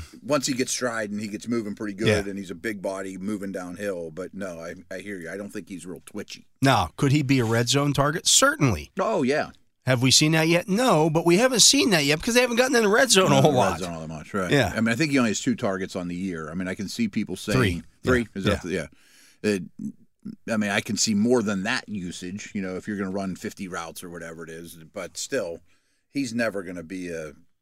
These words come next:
Speaker 1: sixty, seventy catch
Speaker 2: No,
Speaker 1: guy.
Speaker 2: no,
Speaker 1: Yeah,
Speaker 2: he
Speaker 1: right.
Speaker 2: wasn't that in college. I
Speaker 1: Right.
Speaker 2: mean, you know, so could he? I, I, again, could he be the guy that they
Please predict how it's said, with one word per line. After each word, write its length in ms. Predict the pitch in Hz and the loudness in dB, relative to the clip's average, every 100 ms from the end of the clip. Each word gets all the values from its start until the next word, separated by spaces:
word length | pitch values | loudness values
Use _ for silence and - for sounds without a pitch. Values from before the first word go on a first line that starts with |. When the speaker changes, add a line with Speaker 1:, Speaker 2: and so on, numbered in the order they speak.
| _ _ | _ _
Speaker 1:
sixty, 460 | - 143 131 - 104 | -6 -6 -6 -8 -8
seventy 400 | 123 95 87 82 | -6 -6 -10 -4
catch 100 | - | 2
Speaker 2:
No, 300 | 196 127 104 | 4 4 2
Speaker 1:
guy. 300 | 95 80 151 | -2 -6 -6
Speaker 2:
no, 120 | - | 0
Speaker 1:
Yeah, 60 | 151 | 2
Speaker 2:
he 60 | 147 | 4
Speaker 1:
right. 40 | |
Speaker 2:
wasn't 300 | 220 220 196 | 4 2 2
that 160 | 190 120 | 0 0
in 80 | 139 | -2
college. 560 | - 220 190 85 78 | 0 0 -2 -2 -2
I 40 | 104 | 2
Speaker 1:
Right. 60 | |
Speaker 2:
mean, 220 | 131 131 - - _ _ _ | 2 2 0 -8 _ _ _
you 80 | 143 | 2
know, 140 | 127 | 2
so 380 | 123 151 139 131 - | 4 4 4 2 -2
could 160 | - 143 | 0 2
he? 280 | 170 - 135 | 2 -4 -8
I, 140 | 113 131 | -8 -10
I, 200 | - 135 - - | -10 -12 -14 -10
again, 300 | 131 160 113 | -2 0 0
could 160 | 95 131 | 2 2
he 80 | 151 | 2
be 160 | 151 | 2
the 100 | 135 | 0
guy 280 | 123 131 127 | 2 2 2
that 100 | 123 | 2
they 220 | 120 117 | 0 -2